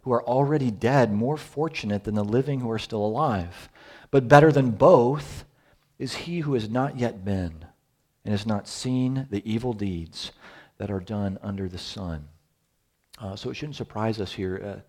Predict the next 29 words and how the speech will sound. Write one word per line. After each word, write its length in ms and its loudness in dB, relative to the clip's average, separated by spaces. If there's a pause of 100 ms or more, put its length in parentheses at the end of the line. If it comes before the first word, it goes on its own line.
(760)
that 120 -6
there 140 2
is 100 2
deep 180 -4
rebellion 460 0
and 160 -8
corruption 640 -8
in 100 -10
the 60 -6
human 300 -8
heart, 420 -10 (1200)
uh, 60 -20 (240)
that 180 -2
really 240 2
does 360 0
push 340 -8
against, 720 -2 (300)
fight 420 0
against 340 0
what 120 -6
is 100 -6
good 340 -4
and 200 -8
right 420 -4
and 180 -10
true. 600 -6 (800)
And 180 2
those 280 6
who 160 -2